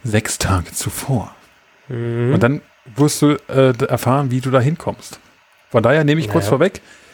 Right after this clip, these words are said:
Speaker 1: es ist alles gut, alles, was ihr in diesen nächsten drei Folgen hören werdet und was auf wirkliche Horrorszenarien hindeuten könnte, am Ende scheint die Sonne.
Speaker 2: Das ist doch aber super.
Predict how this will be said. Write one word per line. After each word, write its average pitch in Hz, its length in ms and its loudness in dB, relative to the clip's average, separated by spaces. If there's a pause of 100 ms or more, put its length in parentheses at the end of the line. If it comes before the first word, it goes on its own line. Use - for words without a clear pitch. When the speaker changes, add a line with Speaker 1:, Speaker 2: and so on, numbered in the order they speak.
(140)
Speaker 1:
es 147 160 2
ist 151 120 -2
alles 196 300 2
gut, 165 400 -2
alles, 165 320 0
was 160 160 -2
ihr 160 100 0
in 156 160 -2
diesen 147 280 -2
nächsten 151 420 -2
drei 131 280 2
Folgen 143 380 2
hören 147 300 2
werdet 113 420 2 (560)
und 120 140 -2
was 139 140 2
auf 131 260 0
wirkliche 147 340 2
Horrorszenarien 139 640 0
hindeuten 135 400 2
könnte, 135 440 2 (380)
am 110 160 0
Ende 127 520 2 (160)
scheint 95 320 -4
die 110 60 4
Sonne. 87 280 -4 (1300)
Speaker 2:
Das - 160 -10
ist - 120 -6
doch - 140 -4
aber 101 160 -8
super. 107 340 -10